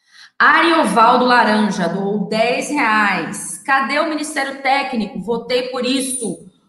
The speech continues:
O que acham dos pensamentos das deputadas bolsominias? Parabéns pela participação na política." César Gasperetti, acho que é Gasperetti, doou vinte reais. Como o M B L planeja quebrar o jogo de cartas marcadas de caciques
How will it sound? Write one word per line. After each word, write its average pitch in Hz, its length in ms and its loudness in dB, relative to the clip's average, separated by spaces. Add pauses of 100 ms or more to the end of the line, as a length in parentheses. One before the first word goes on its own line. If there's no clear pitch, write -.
O 247 140 -4
que 247 160 0
acham 277 380 4
dos 277 160 -2
pensamentos 240 520 -4
das 240 160 -6
deputadas 220 600 -2
bolsominias? 240 1080 0 (200)
Parabéns 220 380 2
pela 233 140 2
participação 233 500 -4
na 214 100 -2
política." 254 680 -6 (880)
César 311 920 2
Gasperetti, 233 1300 0 (580)
acho 175 180 -6
que - 40 -12
é 185 60 -8
Gasperetti, 175 520 -8
doou 247 360 2
vinte - 320 -6
reais. 190 880 -4
Como 359 300 0
o 349 40 0
M 320 120 -2
B 240 100 0
L 226 300 0
planeja 220 420 -4
quebrar 196 480 0
o 214 60 -4
jogo 202 280 -4
de - 200 -10
cartas 175 400 -2
marcadas 175 680 -6
de - 80 -16
caciques - 680 -10